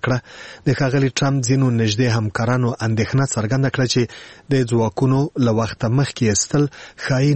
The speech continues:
ناوړه عواقب ولري. د چهارشنبې په ورځ سپینې ماڼۍ دا خبره نوره هم روښانه کړه چې د سوریې ماموریت به ډیر ژر پای ته ورسیږي.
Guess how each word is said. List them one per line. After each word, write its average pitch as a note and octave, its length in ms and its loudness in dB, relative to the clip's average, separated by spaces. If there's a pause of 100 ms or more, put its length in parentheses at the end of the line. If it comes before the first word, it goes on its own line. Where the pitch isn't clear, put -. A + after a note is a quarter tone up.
ناوړه A#2 360 0 (180)
عواقب B2 440 0
ولري. B2+ 320 2 (380)
د - 40 -2 (100)
چهارشنبې B2 580 0
په C3 120 0
ورځ C3 180 0 (180)
سپینې C#3+ 340 0
ماڼۍ B2+ 220 2 (100)
دا B2 160 0
خبره A#2+ 260 0 (100)
نوره C3 240 2
هم B2 80 0 (100)
روښانه D3+ 320 0
کړه C3+ 240 0
چې C#3 100 2 (400)
د B2 40 2 (120)
سوریې C3+ 300 2 (100)
ماموریت B2 360 2
به A2+ 160 -2 (100)
ډیر C#3 120 4 (120)
ژر A#2 100 0
پای C#3 220 -2
ته - 180 -2
ورسیږي. A#2 500 0